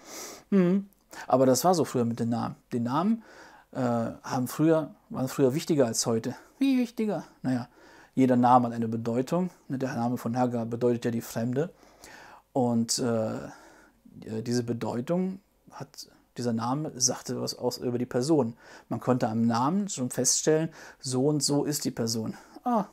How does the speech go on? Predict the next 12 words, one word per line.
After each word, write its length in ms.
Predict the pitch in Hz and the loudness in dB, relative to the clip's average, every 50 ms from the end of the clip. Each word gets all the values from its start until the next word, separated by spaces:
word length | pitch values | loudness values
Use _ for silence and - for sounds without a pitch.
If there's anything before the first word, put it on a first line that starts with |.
| _ _ _ _ _ _ _ | _ _ _ _ _ _ _
das 180 | - 208 - 240 | -2 0 2 2
heißt, 200 | 226 220 220 - | 2 2 0 0
die 80 | 226 220 | 0 0
war 100 | 226 208 | 0 0
schon 180 | - 233 214 | 0 0 0
immer 320 | - 294 294 240 220 220 202 | 2 4 6 6 6 6 4
irgendwie 220 | 208 208 196 202 | 0 -2 -2 -4
komisch 340 | 202 - 214 202 202 196 202 | 2 4 4 4 4 2 0
fremd. 360 | - - 247 202 190 196 - - _ _ _ - | -4 -4 -4 -4 -4 -4 -8 -12 _ _ _ -8
Hm? 180 | 156 226 233 - _ _ _ _ _ _ | -8 -8 -8 -10 _ _ _ _ _ _
Vielleicht. 540 | - - 196 202 190 165 143 - - - _ _ _ _ - - - - - - - - - - _ - | -8 -2 2 4 4 4 2 0 -8 -20 _ _ _ _ -20 -20 -18 -18 -18 -18 -18 -20 -20 -8 _ 4
Naja, 220 | 185 143 113 | 4 4 4